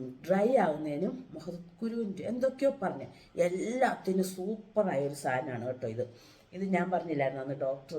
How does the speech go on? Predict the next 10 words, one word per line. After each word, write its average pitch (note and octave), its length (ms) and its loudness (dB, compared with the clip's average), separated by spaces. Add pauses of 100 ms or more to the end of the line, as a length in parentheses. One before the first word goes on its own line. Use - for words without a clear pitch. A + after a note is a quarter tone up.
തന്നത്. B2 280 -2 (840)
അടിപൊളിയാണ്, E3 720 -4
മുഖക്കുരു C#3+ 460 -8 (100)
ഒന്നും F#3+ 340 -4
വരത്തില്ല B2 400 -6
കേട്ടോ. B2 160 -8 (580)
ഇതാണ്, D#3+ 340 0 (520)
ഇത് E3 140 6 (560)
എന്നാത്തിൻ്റെ D#3+ 540 -2
ആയിരുന്നു? B2+ 300 -2